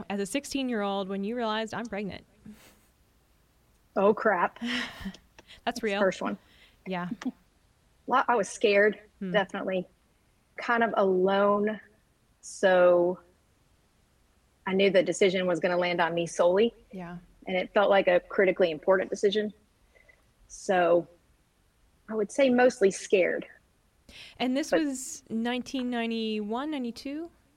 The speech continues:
Speaker 2: Ninety-two. It's
Speaker 1: Okay.
Speaker 2: actually, I found out October sixth, nineteen ninety-two. So in a couple of weeks, it'll be thirty-one years.
Speaker 1: Wow.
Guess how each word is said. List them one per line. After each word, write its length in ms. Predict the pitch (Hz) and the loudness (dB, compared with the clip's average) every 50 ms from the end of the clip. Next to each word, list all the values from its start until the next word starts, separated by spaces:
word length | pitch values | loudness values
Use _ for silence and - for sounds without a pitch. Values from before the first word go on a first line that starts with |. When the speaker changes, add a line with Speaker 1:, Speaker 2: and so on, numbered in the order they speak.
| _ _ - | _ _ -4
Speaker 2:
Ninety-two. 500 | 262 247 233 214 196 - - 196 190 185 _ _ - | -2 0 0 0 0 0 0 -2 -2 -2 _ _ 0
It's 160 | 240 226 - | 0 2 4
Speaker 1:
Okay. 80 | 254 247 | 4 2
Speaker 2:
actually, 400 | 262 - - 254 220 185 196 - - _ _ _ _ - | 2 2 2 2 2 2 0 -4 -14 _ _ _ _ -4
I 120 | 220 233 226 | -4 -4 0
found 260 | - 233 220 220 220 | 0 0 0 2 0
out 160 | 208 202 - | 0 0 -2
October 380 | 220 220 - - 233 233 214 240 | -2 -4 -2 0 0 2 2 0
sixth, 500 | - - - 202 185 - - - - _ - | -2 0 0 0 0 0 -4 -20 -20 _ -6
nineteen 320 | 220 208 - - 214 202 | -6 -4 -4 -4 -4 -2
ninety-two. 400 | 196 190 190 185 185 - 180 180 | -2 -2 -2 -4 0 0 0 0
So 280 | - - 196 175 170 170 185 | 2 0 2 2 2 0 -2
in 80 | 190 190 | -6 -8
a 60 | - | -4
couple 240 | - 214 196 190 180 | -2 -2 0 2 4
of 40 | 180 | 4
weeks, 220 | 185 185 - - | 4 2 2 2
it'll 80 | 196 175 | 0 2
be 140 | 170 170 170 | 2 0 0
thirty-one 460 | - 190 180 175 170 165 156 160 160 | 2 2 2 2 0 -4 -6 -10 -12
years. 200 | 147 151 - - | -12 -14 -14 -14
Speaker 1:
Wow. 640 | 190 180 180 175 175 170 165 156 127 98 107 127 202 | -14 -12 -12 -12 -12 -14 -14 -16 -16 -16 -16 -18 -20